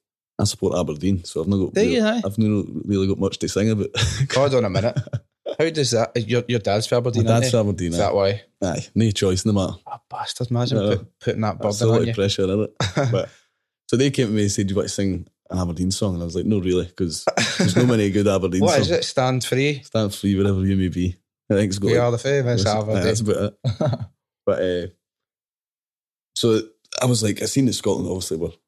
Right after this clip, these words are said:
Speaker 1: close to qualifying into the, the Euros, and I was
Speaker 2: Mm-hmm.
Speaker 1: like, "Well, we'll sing a Scotland song." So Gordon came to me with, uh, "We Have a Dream," and was like, "How about doing a rendition of this?"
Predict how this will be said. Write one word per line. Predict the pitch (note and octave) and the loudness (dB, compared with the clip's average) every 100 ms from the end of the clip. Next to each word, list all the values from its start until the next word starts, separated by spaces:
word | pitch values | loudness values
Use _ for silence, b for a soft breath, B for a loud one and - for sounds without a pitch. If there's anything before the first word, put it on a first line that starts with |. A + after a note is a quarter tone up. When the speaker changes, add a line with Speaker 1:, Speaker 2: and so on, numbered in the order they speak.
| _ _ | _ _
Speaker 1:
close | - G#2 | -2 -2
to | F2+ | -2
qualifying | - F2 G2 G2+ F2+ | 0 0 0 -2 -2
into | E2 - | -2 -2
the, | E2 D#2 F2 _ | -2 -4 -8 _
the | - D#2 | -8 -4
Euros, | E2+ F#2 | -2 -2
and | E2 | -4
I | D2+ | -4
was | |
Speaker 2:
Mm-hmm. | F#2+ F#2+ | -4 -2
Speaker 1:
like, | G#2 | -2
"Well, | A2+ | -4
we'll | |
sing | F#2 E2 | -4 -8
a | C3+ | -8
Scotland | - D2+ E2 | -6 -6 -6
song." | - D2+ - _ _ _ _ _ _ _ _ | -8 -10 -12 _ _ _ _ _ _ _ _
So | - G#2+ F2 F2 - _ _ - | 0 2 2 0 -8 _ _ -6
Gordon | G#2+ A2 A#2+ | 2 2 2
came | A2+ G#2 | 0 -2
to | E2 | 0
me | F2+ | 0
with, | E2 E2 - _ _ _ _ _ _ _ _ _ _ _ _ _ E2+ | 0 -4 -6 _ _ _ _ _ _ _ _ _ _ _ _ _ -6
uh, | D#2+ | -4
"We | E2 F2 | -4 -6
Have | F2 | -6
a | - | -6
Dream," | E2 F#2+ F2+ _ _ | -2 -2 -2 _ _
and | E2+ | -12
was | D2+ | -8
like, | D2+ - - | -8 -10 -14
"How | F#2 | -8
about | F2 E2 | -6 -6
doing | D#2+ | -6
a | |
rendition | E2 D#2+ D#2+ - | -6 -6 -6 -6
of | D2+ | -6
this?" | G2 - | -6 -8